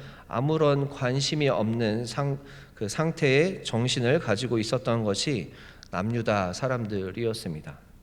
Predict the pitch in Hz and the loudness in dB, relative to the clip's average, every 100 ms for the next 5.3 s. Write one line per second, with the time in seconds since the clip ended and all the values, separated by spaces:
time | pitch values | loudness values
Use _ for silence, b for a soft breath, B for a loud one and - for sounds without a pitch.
0 | - - - - - - - - - - | -20 -20 -20 -20 -20 -20 -20 -20 -20 -18
1 | B B B B B 165 151 165 175 175 | B B B B B 0 4 8 10 12
2 | 165 151 160 165 160 160 156 147 196 202 | 10 10 10 10 10 6 6 4 0 2
3 | 180 147 123 156 180 165 160 160 165 165 | 4 6 6 6 6 6 6 2 0 0
4 | 156 139 - 175 113 120 117 113 - 117 | -2 -2 -4 -2 0 2 2 2 0 0
5 | 92 87 | 0 -4